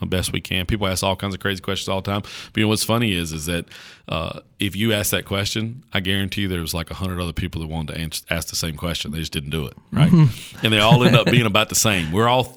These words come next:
Speaker 1: we're all sort of thinking the same thing most of the time,
Speaker 2: Yeah.
Speaker 1: right? And the, if you have a struggle, it's a guarantee that some other Christians have those struggles too. And so somebody gotta be the one to ask, right?
Speaker 2: Yes.
Speaker 1: And so that, going back to that thing about leading,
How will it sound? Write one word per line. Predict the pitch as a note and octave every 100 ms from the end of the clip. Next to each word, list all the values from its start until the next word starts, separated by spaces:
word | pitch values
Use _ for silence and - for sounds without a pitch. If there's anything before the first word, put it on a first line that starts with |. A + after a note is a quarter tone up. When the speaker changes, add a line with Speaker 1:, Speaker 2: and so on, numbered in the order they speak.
| -
Speaker 1:
we're | B2
all | D3+ C#3
sort | - D3
of | B2
thinking | B2 A#2 G2+
the | E2+
same | G#2+ G2 F2+
thing | G2+ F#2
most | E2+ F2 -
of | C#2+
the |
time, | F2 D2
Speaker 2:
Yeah. | A1+ E2+
Speaker 1:
right? | F2 F2 -
And | F2+ F#2
the, | G2+ G#2
if | -
you | C#3
have | C#3+
a | -
struggle, | - B2+ F2+ C#2 - - - - -
it's | F#2+
a | F2
guarantee | G2 G#2+ G2 G2+ G#2+
that | F2+ -
some | G2
other | F2+ F2
Christians | F#2 - D#2+
have | D#2+ D2+
those | D2+
struggles | - E2+ D#2+ -
too. | A#2 B2 - - - - - -
And | E2 D#2
so | F#2+ E2 E2
somebody | - A#2+ B2+ B2 G2+
gotta | F#2+
be | F2+
the | F#2
one | F2+
to | E2+
ask, | E2+ C#2+ - C3
right? | B2
Speaker 2:
Yes. | E2+ E2+ - - -
Speaker 1:
And | F#2+
so | A2+ A2
that, | G#2+
going | A#2 B2
back | A#2
to | G#2+
that | G2+
thing | G#2+ G#2
about | G2+ E2
leading, | F#2 G2+ A#2